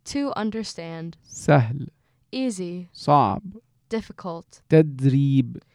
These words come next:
Speaker 1: Drill, academic.
Speaker 2: يجتهد.
Speaker 1: To strive.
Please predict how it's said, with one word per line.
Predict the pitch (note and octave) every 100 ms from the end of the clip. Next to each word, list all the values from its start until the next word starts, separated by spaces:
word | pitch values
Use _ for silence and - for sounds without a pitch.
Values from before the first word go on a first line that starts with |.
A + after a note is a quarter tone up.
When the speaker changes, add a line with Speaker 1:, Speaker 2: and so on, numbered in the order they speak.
| _ _ -
Speaker 1:
Drill, | C4+ F#3+ E3+ F#3 -
academic. | F3+ G3+ F#3+ E3+ D#3+ _ _ -
Speaker 2:
يجتهد. | D3 D3+ D3+ - C#3+ B2+ A#2+ C3 B2 _ _ _ _ -
Speaker 1:
To | C#4+ C#4+
strive. | - - E3 E3 E3+ -